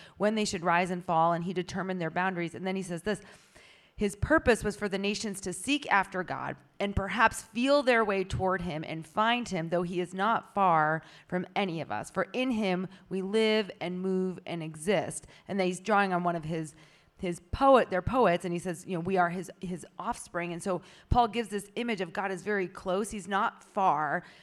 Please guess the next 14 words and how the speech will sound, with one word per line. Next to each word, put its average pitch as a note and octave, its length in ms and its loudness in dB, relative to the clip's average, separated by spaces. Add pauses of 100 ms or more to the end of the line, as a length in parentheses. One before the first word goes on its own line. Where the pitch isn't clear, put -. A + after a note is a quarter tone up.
(300)
But G3+ 220 4 (120)
as G3 340 0
he G3+ 200 -8
set A#3+ 260 2
up A#3 120 6 (120)
all B3+ 240 8
these A3+ 240 -4
signs E3 760 -4 (180)
that F#3 140 4
we G#3+ 140 -2
might F#3+ 220 0
start F#3+ 160 -8
to F#3 100 -6
grasp F3 480 0